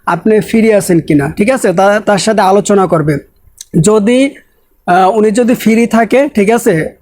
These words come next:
আহ, প্রধান উপদেষ্টা উনি যদি ফ্রি থাকে, হ্যাঁ, কোনো প্রোগ্রামে যদি ওনার অ্যাটেন্ড না থাকে, ঠিক আছে, বা উনি যদি ফ্রি থাকে, ঠিক আছে, তাহলে উনি, আহ, জানিয়ে দেবে,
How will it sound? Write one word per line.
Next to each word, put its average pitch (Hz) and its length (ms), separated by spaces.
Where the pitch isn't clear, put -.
আহ, 175 100
প্রধান 220 360
উপদেষ্টা 220 480
উনি 220 180
যদি 214 220
ফ্রি 214 300
থাকে, 226 360
হ্যাঁ, 196 260
কোনো 214 340
প্রোগ্রামে 214 560
যদি 214 220
ওনার 208 240
অ্যাটেন্ড 202 420
না 196 200
থাকে, 254 380
ঠিক 214 140
আছে, 254 200
বা 185 100
উনি 202 180
যদি 226 180
ফ্রি 262 320
থাকে, 170 420
ঠিক 214 120
আছে, 226 200
তাহলে 208 320
উনি, 240 320
আহ, 175 280
জানিয়ে 202 340
দেবে, 151 280